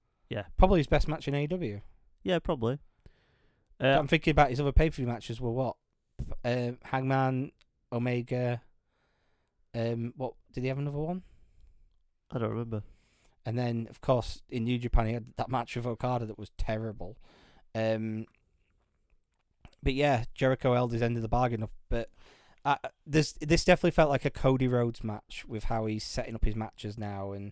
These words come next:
Speaker 2: being that very, like, old school pacing of a match and a lot of, so much story and everything intertwining into it. And I really, really enjoy it.
Speaker 1: Yeah, so um, they're, they're playing into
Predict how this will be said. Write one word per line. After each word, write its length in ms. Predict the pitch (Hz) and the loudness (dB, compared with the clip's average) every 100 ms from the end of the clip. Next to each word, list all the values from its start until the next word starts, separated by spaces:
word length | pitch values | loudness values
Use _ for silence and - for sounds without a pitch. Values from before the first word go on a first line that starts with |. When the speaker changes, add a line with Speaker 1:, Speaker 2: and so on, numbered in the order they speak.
| - - - - _ - | -16 -20 -20 -20 _ -2
Speaker 2:
being 160 | 113 110 | 0 2
that 160 | 110 | -2
very, 240 | 117 113 110 | 2 2 2
like, 180 | 107 - | 0 0
old 260 | 123 120 - | 0 0 -2
school 460 | - 120 113 113 - | -2 -2 -2 4 6
pacing 640 | 113 107 104 - 104 101 | 6 2 -4 -6 -4 -6
of 140 | 98 107 | -8 -8
a 60 | |
match 460 | 104 101 - - 110 | -8 -8 -12 -12 -10
and 320 | 104 101 101 - | -10 -10 -14 -10
a 60 | 110 | -6
lot 220 | 110 113 | -4 -4
of, 80 | 113 - | -8 -8
so 180 | - 127 | -2 -2
much 240 | 127 - | -2 -10
story 520 | - 120 113 113 113 | -4 -2 0 -2 -4
and 120 | 110 | -6
everything 340 | 110 110 - 110 | -8 -10 -10 -8
intertwining 600 | 110 - - 110 107 107 | -8 -10 -8 -6 -6 -8
into 280 | 104 - 101 | -12 -12 -12
it. 140 | - - _ _ _ - | -12 -18 _ _ _ -8
And 120 | 110 | -4
I 60 | 107 | -4
really, 300 | 107 110 107 | -2 -4 -2
really 220 | 107 104 | -4 -6
enjoy 300 | 101 104 101 | -8 -6 -6
it. 160 | 98 - _ _ _ _ - - - - _ _ _ - | -8 -12 _ _ _ _ -20 -20 -20 -20 _ _ _ 2
Speaker 1:
Yeah, 300 | 147 127 104 | 6 6 4
so 560 | - 143 135 139 131 - - - _ - | 2 6 8 8 4 -4 -20 -20 _ 0
um, 500 | 127 123 123 120 - - | 2 2 0 -6 -10 -2
they're, 160 | 131 127 - - | 0 0 -2 -4
they're 100 | 143 | -2
playing 280 | - 160 156 | 2 2 2
into 440 | 147 - 135 131 | 0 2 2 2